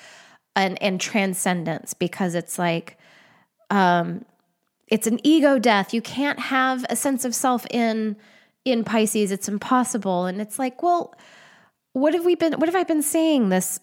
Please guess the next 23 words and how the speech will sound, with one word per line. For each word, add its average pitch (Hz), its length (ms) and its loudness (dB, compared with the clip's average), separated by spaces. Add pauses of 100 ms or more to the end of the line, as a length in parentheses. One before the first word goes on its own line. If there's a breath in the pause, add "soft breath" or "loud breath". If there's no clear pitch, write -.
this 226 180 2
whole - 360 0
podcast? 254 680 -2
That 208 220 -6
there 254 220 0
are 196 300 -6 (160)
different, 262 560 -6
there's 226 160 -4
a 214 40 -2
spectrum 247 960 -2 (360 loud breath)
of 196 200 2 (140)
every 190 340 2
sign. 175 600 -4 (440 soft breath)
There's 202 220 2
a - 20 0
spectrum 190 580 -2
of 165 160 -8
density. 294 600 2
There's 190 200 2
a 175 80 -2
spectrum 170 520 -6
of 170 160 -6
frequency. 247 840 0